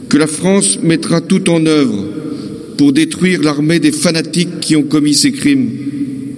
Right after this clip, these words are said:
qu'elle agira sans répit pour protéger ses enfants.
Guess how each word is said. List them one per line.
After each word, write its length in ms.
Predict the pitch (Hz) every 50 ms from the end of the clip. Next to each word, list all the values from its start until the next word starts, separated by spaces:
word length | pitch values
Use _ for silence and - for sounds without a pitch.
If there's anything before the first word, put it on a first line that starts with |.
| - - - - - - - - - - -
qu'elle 140 | - 156 156
agira 560 | 180 180 - 170 180 170 147 165 165 160 143 143 - - - - - - -
sans 360 | - - - - - 202 202 196
répit 500 | 185 190 175 - - - 160 156 151 - - - - - - - - - - - - - - - - - - - - -
pour 160 | - 131 127 131
protéger 520 | 143 160 165 165 165 165 147 135 165 160
ses 240 | 147 - 156 143 143
enfants. 420 | 151 147 127 - - 139 135 127